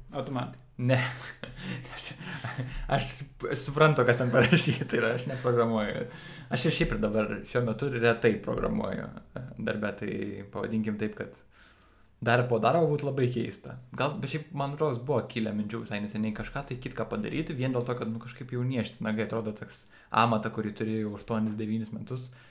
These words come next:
Speaker 2: ar dešimt, jau net, <laughs> nebeprisimenu. Bet,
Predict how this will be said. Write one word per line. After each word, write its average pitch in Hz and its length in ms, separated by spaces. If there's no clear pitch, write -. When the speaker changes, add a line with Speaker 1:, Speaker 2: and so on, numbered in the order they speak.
Speaker 2:
ar - 200
dešimt, 107 320
jau 113 80
net, 110 240
<laughs> - 360
nebeprisimenu. 113 560
Bet, 113 260